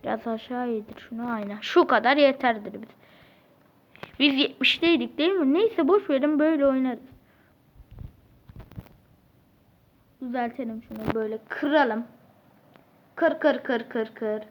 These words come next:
Kır, kır, kır, kır, kır, kır, kır. Ah Allah, o ne ya?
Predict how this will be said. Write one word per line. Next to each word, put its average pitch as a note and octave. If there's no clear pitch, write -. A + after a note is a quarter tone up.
Kır, D4+
kır, D#4+
kır, E4+
kır, C#4+
kır, B3
kır, A3
kır. G#3+
Ah E4
Allah, E4
o D4+
ne E4
ya? D4+